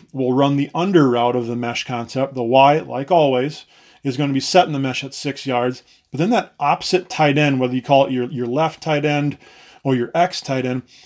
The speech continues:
he's actually gonna take an outside release and then set it towards a post. Uh, now, he said you could also tag that towards a corner route if you would like, but he found the most success for, for making that an outside release and a very skinny post towards, um, the back of the end zone.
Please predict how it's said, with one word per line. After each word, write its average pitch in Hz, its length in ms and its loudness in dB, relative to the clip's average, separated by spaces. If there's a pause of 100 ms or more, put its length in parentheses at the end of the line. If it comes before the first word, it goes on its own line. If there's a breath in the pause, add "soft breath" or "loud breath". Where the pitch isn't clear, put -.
he's 175 240 0
actually 185 300 2
gonna 151 100 0
take 147 180 -4
an 127 80 -6
outside 147 400 0
release 151 380 4
and 135 100 -2
then 139 140 -2
set 139 300 0
it - 60 -16
towards 131 300 -2
a 120 80 -4
post. - 640 -4 (440 loud breath)
Uh, 127 140 0
now, 131 180 -2
he 143 60 2
said - 160 0
you 143 80 2
could 139 140 0
also 151 340 2
tag 147 280 -2
that 139 160 -6
towards 143 260 -4
a 117 100 -10
corner 180 480 0
route 175 240 8
if 175 140 -8
you 175 40 0
would 175 80 0
like, 180 300 -2 (320 soft breath)
but 139 80 -8
he 151 100 0
found 156 240 0
the 143 60 0
most 143 220 0
success 147 420 0
for, 135 240 -2 (160)
for 131 240 -2
making 135 240 -4
that 131 160 -2
an 123 180 -6
outside 143 440 2
release 135 480 2 (360 soft breath)
and 139 140 -4
a 120 40 -4
very 139 220 0
skinny 147 460 0
post 135 400 -2
towards, 131 440 -2 (400 loud breath)
um, 117 240 -8
the 123 80 -6
back 127 240 2
of 131 60 -6
the 123 120 -2
end 135 180 0
zone. 117 260 -6